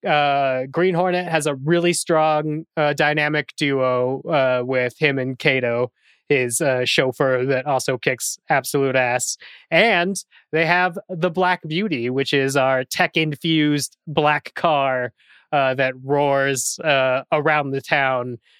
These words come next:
and, uh, strikes fear into the heart of criminals and the police, because the Green Hornet is just, uh, he likes the idea of being thought of as, like, a criminal more than he likes being thought of as a vigilante, because that helps him infiltrate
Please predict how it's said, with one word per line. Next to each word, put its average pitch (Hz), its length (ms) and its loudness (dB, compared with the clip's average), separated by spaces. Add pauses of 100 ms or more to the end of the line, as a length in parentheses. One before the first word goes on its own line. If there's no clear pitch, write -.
(140)
and, 131 360 0
uh, 123 200 0
strikes - 480 -4 (280)
fear 139 300 2
into 127 160 -4
the 127 140 2
heart 135 240 0
of 131 100 -4
criminals 131 540 -2 (240)
and 277 260 4
the 240 60 0
police, 220 440 0
because 165 260 0
the 165 80 0
Green 196 260 0
Hornet 175 420 0
is 151 300 0
just, - 280 -2 (460)
uh, 165 80 0
he 151 240 2
likes 165 400 0 (120)
the 160 140 2
idea 143 400 0
of 135 60 -6
being 135 260 -2
thought 139 260 0
of 131 200 -2
as, 123 180 -4
like, 139 220 -2
a 127 80 -4
criminal 127 500 0
more 127 220 0
than 123 100 -8
he 127 100 -2
likes 123 240 -2
being 131 160 -2
thought 123 220 0
of 123 140 -4
as 120 160 -4
a 135 40 -2
vigilante, 131 680 -2 (280)
because 175 240 4
that 180 140 2
helps 196 280 0
him 190 140 0
infiltrate 165 680 0